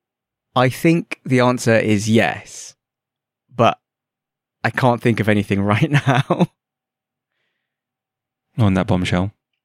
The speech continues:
Speaker 1: Jedi Fallen Order?
Speaker 2: This was first shown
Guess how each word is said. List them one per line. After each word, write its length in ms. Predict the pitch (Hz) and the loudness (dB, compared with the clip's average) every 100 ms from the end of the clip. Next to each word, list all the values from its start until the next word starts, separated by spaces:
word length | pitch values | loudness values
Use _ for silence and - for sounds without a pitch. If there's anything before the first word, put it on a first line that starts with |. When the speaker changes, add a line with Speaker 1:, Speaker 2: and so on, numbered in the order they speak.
| _ _ _ _ _ _ _ | _ _ _ _ _ _ _
Speaker 1:
Jedi 280 | - 110 107 | -6 -4 -4
Fallen 300 | - 110 110 | 0 2 4
Order? 440 | 113 113 135 165 - _ _ _ _ _ _ _ _ _ _ _ _ _ _ _ - | 2 2 2 0 -6 _ _ _ _ _ _ _ _ _ _ _ _ _ _ _ -8
Speaker 2:
This 240 | 147 165 | -4 0
was 140 | 127 - | 0 0
first 320 | 143 139 - | 2 2 2
shown 500 | 127 104 95 101 | 2 2 0 -4